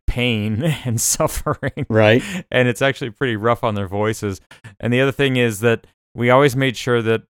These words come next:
Speaker 1: uh, when we wrote scripts for our characters and we were working at the game studio, that one of the,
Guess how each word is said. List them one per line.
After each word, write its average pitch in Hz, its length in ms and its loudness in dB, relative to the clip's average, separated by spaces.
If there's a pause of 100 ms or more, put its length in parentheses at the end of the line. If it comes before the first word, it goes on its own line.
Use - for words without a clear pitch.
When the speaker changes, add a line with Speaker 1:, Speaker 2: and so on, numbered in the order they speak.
Speaker 1:
uh, 117 180 0
when 107 160 0
we 117 120 -2
wrote 117 220 0
scripts - 340 -6
for 110 160 -4
our 101 100 0
characters 104 800 -2
and 110 200 -6
we 107 80 0
were 101 80 -2
working 101 220 -4
at 92 60 -6
the 98 60 -6
game 104 180 0
studio, 98 400 -2
that 98 180 -4
one 107 180 -2
of 113 200 -6
the, - 140 -8